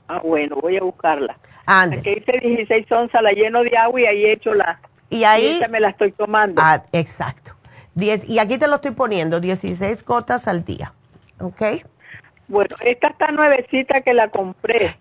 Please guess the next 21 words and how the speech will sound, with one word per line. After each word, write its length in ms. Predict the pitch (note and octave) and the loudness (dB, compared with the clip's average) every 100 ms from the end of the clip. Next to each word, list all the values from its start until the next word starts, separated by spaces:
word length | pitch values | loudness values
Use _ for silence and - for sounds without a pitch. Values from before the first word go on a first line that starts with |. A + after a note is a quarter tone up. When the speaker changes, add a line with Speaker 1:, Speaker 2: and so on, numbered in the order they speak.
| _ | _
Speaker 2:
Qué 260 | C4+ C#4+ | 0 2
bueno, 500 | D4 A3 G#3+ A3+ F#3+ | 2 -2 -2 -2 -2
pues 140 | F3+ G3+ | -2 -2
Speaker 1:
Pero 140 | G#3+ | 0
como 100 | C4 | -2
Speaker 2:
úsala. 140 | G#3 F3 | -2 0
Speaker 1:
no 80 | A#3 | 0
había 240 | C4 C#4+ | 0 -2
podido 400 | - C#4 C#4+ C#4+ | 0 0 2 2
entrar, 480 | C#4 B3+ C4 C#4 C#4+ | 0 -2 2 2 2
he 40 | |
estado 420 | C#4 - C4 C4+ C#4 | -2 -2 -4 -2 0
luchando 480 | C4+ - C4 C4+ | -2 2 2 2
y 60 | C#4 | -2
luchando 360 | B3+ B3+ C4+ C4+ | 0 0 0 2
y 40 | |
no 120 | C4 | 0
podía 320 | B3+ C4 C4 | 0 -2 0
entrar. 380 | B3+ A#3 A#3 A#3 | -2 0 0 4
Speaker 2:
¿En 260 | C4 B3+ B3 | 2 2 -2
serio? 800 | G#3 - C4 C4+ C4+ C4 A#3 A3 | -8 -2 0 2 2 0 0 2